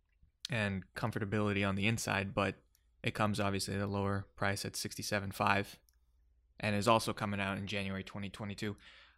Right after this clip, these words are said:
Uh, interestingly enough, all of these are with the three hundred mile, three hundred plus mile range batteries, which Rivian is just calling the large pack.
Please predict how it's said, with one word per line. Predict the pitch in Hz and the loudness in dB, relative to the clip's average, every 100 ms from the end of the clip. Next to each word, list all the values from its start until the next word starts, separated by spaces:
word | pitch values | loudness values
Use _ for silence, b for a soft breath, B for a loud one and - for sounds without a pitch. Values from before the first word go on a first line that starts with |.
| b - | b -6
Uh, | 104 101 | -2 0
interestingly | 120 123 - 117 | 0 -2 -2 -2
enough, | 113 120 113 - | 0 0 0 2
all | 117 | 2
of | 113 | 2
these | 113 113 98 - | 2 0 -2 -2
are | 107 104 101 b b b b b b b _ _ - | 0 2 0 b b b b b b b _ _ -10
with | 113 110 143 - | -2 6 6 6
the | 165 | -4
three | - 196 | 2 4
hundred | 185 202 208 196 | 6 8 8 8
mile, | 196 202 226 220 - _ _ _ - | 8 8 6 0 -6 _ _ _ 2
three | 147 | 6
hundred | 156 143 | 6 6
plus | - 147 - | 4 4 6
mile | 151 160 | 6 6
range | 156 170 160 | 6 6 6
batteries, | 160 160 175 170 104 | 6 6 4 2 -2
which | 104 - - - - | -6 -6 -10 -10 -2
Rivian | 113 113 107 | 0 2 2
is | |
just | 101 | 0
calling | - 113 101 | 0 0 2
the | 101 | 2
large | 101 117 - | 6 6 6
pack. | 139 147 160 | 4 4 2